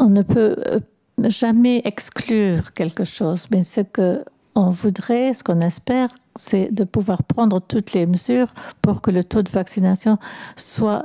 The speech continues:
euh, si important à Luxembourg, si bien qu'on ne doive pas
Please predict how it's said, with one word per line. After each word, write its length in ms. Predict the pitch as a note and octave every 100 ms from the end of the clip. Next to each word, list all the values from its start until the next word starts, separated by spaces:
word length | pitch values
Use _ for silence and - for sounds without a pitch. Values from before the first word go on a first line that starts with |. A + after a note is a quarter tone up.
| C#4
euh, 180 | G3+ G3
si 200 | - G3
important 480 | F#3+ - - G#3+
à 80 | G3
Luxembourg, 680 | F#3 F#3 - G#3+ C4 B3+ - - - - -
si 180 | C4 G#3+
bien 240 | F#3+ G#3 G3+
qu'on 160 | G3+
ne 60 | F#3
doive 360 | G3 F#3 - -
pas 320 | C4+ G#3+